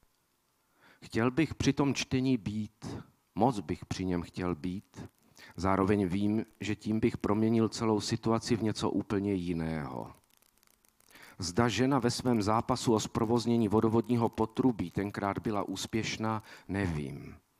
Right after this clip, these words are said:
Vím však, že básník ve svém zápasu o slovo úspěšný byl, o svém čtení v prázdném sále mi totiž vyprávěl.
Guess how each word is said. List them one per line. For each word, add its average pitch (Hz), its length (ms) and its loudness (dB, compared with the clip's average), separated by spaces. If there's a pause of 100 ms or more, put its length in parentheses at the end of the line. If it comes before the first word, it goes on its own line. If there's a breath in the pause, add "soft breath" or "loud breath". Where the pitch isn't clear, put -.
(540 loud breath)
Vím 107 320 2
však, - 580 -4 (280 loud breath)
že 90 160 0
básník 92 720 -2
ve 98 120 0
svém 95 320 0
zápasu 98 560 0
o 101 160 0
slovo 113 560 2
úspěšný 110 800 0
byl, 104 500 2 (600 loud breath)
o 87 120 -2
svém 92 320 2
čtení 101 380 0
v - 80 -6
prázdném 98 480 0
sále 98 400 0
mi 95 140 -2
totiž 90 340 -4
vyprávěl. 71 840 -4